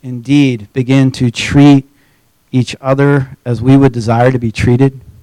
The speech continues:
Pray, God, that we would begin to work in the world in such a way that there would be equal opportunity for all people and their children,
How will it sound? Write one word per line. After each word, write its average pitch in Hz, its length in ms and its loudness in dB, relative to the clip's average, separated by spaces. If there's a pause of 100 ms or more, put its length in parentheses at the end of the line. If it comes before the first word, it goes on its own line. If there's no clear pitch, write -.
(680)
Pray, 151 200 -2
God, 143 340 4
that 123 160 0
we 139 200 4
would 135 500 2 (340)
begin 147 420 2
to 139 140 -4
work 151 480 2 (100)
in 139 120 4
the 131 80 2
world 147 360 4
in 131 100 0
such 151 300 -4
a 156 60 -2
way 143 440 2 (600)
that 139 340 2
there 156 120 4
would 160 140 6
be 156 180 0
equal 190 380 4
opportunity 160 800 2
for 139 220 0
all 156 220 4
people 180 680 0
and 147 160 4
their 139 120 4
children, 175 680 0